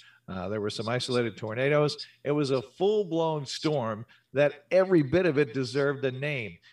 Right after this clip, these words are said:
And the whole reason we name things is to get people's attention so they wake up and go, "Oh my gosh, did you hear about that storm?" And we give it a name, and it, and it, it brings it to the forefront. So here's a, a nor'easter, basically early season,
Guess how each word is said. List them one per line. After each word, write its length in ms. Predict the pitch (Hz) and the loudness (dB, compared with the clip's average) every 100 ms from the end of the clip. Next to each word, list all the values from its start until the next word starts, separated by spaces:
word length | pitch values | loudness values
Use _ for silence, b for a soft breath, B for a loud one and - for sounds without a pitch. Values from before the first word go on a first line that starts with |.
| - | -8
And 120 | 143 | -4
the 60 | 147 | 0
whole 220 | 185 190 | 2 6
reason 280 | 185 165 156 | 6 6 2
we 100 | 147 | 2
name 460 | 135 160 226 240 170 | 0 0 0 -2 -8
things 540 | 123 98 113 131 - - | -8 -6 -10 -10 -12 -6
is 220 | 135 - | -6 -6
to 100 | 139 | -4
get 300 | 151 160 - | -2 -2 -2
people's 320 | 147 151 143 | 0 0 0
attention 600 | 147 - 160 156 - 107 | -2 2 2 2 -2 -10
so 100 | 95 | -10
they 140 | 113 113 | -8 -6
wake 300 | 127 127 147 | -4 -4 -4
up 160 | 143 | -4
and 100 | 104 | -6
go, 120 | 95 85 | -10 -10
"Oh 80 | 143 | -10
my 140 | 123 | -10
gosh, 300 | 143 127 - | -10 -12 -14
did 120 | 110 | -12
you 100 | 120 | -8
hear 140 | 135 127 | -6 -4
about 220 | 117 107 | -6 -4
that 160 | 113 107 | -6 -6
storm?" 300 | 151 135 104 B B - | -8 -8 -8 B B -10
And 80 | 117 | -8
we 100 | 117 | -2
give 140 | 156 | 2
it 60 | 147 | 2
a 80 | 139 | 0
name, 280 | 135 135 131 b _ | -2 -4 -6 b _
and 120 | 110 | -10
it, 160 | 104 95 | -10 -8
and 120 | 113 110 | -8 -8
it, 180 | 101 110 | -8 -6
it 80 | |
brings 240 | 107 151 139 | -2 -2 -2
it 40 | 127 | -4
to 80 | |
the 80 | 123 | -4
forefront. 500 | - 135 131 104 87 | 2 2 2 -2 -6
So 120 | - | -4
here's 420 | 127 190 196 - B B - | 2 4 2 0 B B -8
a, 140 | 117 131 - 123 | -6 -6 -8 -6
a 60 | |
nor'easter, 680 | 143 170 196 175 156 - 170 | 0 4 6 6 6 4 0
basically 480 | 143 139 147 139 131 | 4 2 2 0 0
early 320 | 123 143 160 | 0 -2 -2
season, 480 | 165 - 139 131 127 | -4 -4 -4 -4 -6